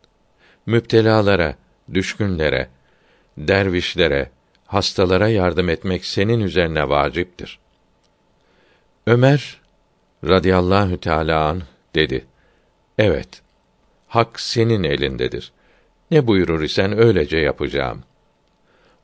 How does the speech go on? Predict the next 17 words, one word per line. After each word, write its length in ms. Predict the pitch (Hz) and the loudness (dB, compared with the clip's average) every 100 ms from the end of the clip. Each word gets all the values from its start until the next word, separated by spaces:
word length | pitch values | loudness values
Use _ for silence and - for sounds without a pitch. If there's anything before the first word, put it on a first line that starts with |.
| _ | _
O 140 | 143 | 0
kendi 380 | 131 - 127 120 | 0 0 0 2
esvaplarını 760 | 143 98 - 101 92 85 73 73 | 0 0 -2 -2 -2 -4 -4 -6
çıkardı 640 | - 92 92 90 82 107 | -6 -4 0 0 0 0
ve 180 | 87 76 | 0 0
dedi, 300 | 76 65 60 _ _ _ _ _ _ _ _ _ | -2 -2 -8 _ _ _ _ _ _ _ _ _
"Ya 340 | 87 107 113 95 | -2 2 4 2
emîrel 460 | 90 82 76 73 | 2 0 0 0
müminin, 600 | 69 67 - 69 62 62 - _ _ _ _ _ _ _ _ | -2 -6 -6 -8 -8 -10 -14 _ _ _ _ _ _ _ _
sen 420 | - - 143 131 | -12 -4 0 0
esvabını 760 | 104 90 - 98 90 82 82 73 | 0 -4 -4 0 0 0 -2 -2
bana 280 | 76 71 67 | -2 -2 -2
ver, 240 | 64 - _ _ _ - | -4 -6 _ _ _ -10
giyineyim 520 | 90 98 90 90 110 | -4 0 0 0 -2
ki 320 | 113 110 110 - _ _ _ _ _ | -2 -2 -2 -6 _ _ _ _ _
çıplaklığa 720 | - - 107 98 98 95 80 | -6 -2 -2 -2 0 0 0
sabredemem." 760 | - 80 67 69 76 80 60 | -2 -4 -2 -4 -4 -6 -8